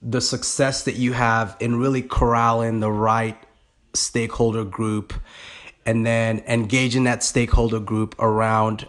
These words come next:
a shared objective, that's very powerful. And I know a number of leaders, but leaders of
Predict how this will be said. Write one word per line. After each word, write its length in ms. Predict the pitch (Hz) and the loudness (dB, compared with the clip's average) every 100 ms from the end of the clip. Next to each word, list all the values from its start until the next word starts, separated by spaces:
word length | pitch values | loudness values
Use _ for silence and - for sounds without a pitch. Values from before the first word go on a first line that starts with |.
| - | -2
a 80 | 113 | 0
shared 640 | - - 131 117 113 110 | 2 2 2 2 2 0
objective, 920 | 110 104 120 117 - 139 131 127 - - | -4 -2 0 0 2 2 2 -2 -14 -4
that's 200 | 123 117 | -2 0
very 200 | 131 113 | 2 0
powerful. 460 | - 117 113 - 113 | 2 4 4 0 0
And 120 | 110 | 0
I 100 | 113 | 2
know 420 | 113 113 113 110 - - - - _ 127 | 2 2 2 -2 -14 -20 -20 -20 _ 2
a 40 | |
number 280 | 131 156 156 | 6 8 6
of 140 | 127 | 4
leaders, 480 | 123 127 123 117 107 | 2 2 4 0 0
but 220 | 98 117 | 2 2
leaders 480 | 120 131 135 131 - | 4 4 6 2 0
of 600 | - 120 117 110 104 - | 0 4 4 2 -6 -14